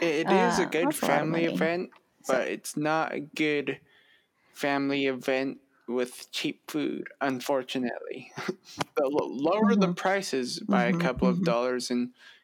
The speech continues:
Speaker 1: it, it, it'll be good, it'll be affordable, both food-wise and ticket-wise,
Speaker 2: Mm-hmm.
Speaker 1: and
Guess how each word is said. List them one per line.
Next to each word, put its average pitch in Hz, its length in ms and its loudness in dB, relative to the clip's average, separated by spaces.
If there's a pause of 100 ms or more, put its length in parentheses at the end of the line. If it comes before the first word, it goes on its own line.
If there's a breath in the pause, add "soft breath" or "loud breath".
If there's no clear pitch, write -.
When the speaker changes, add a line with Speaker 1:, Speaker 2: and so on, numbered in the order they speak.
Speaker 1:
it, 143 160 -2
it, 123 180 -2 (100)
it'll 147 180 0
be 143 180 -2
good, 160 380 0
it'll 135 340 0
be 127 220 0
affordable, 156 960 0 (280 loud breath)
both 143 320 0
food-wise 165 880 0
and 165 260 0
ticket-wise, 117 800 0
Speaker 2:
Mm-hmm. 175 200 4
Speaker 1:
and 123 200 -2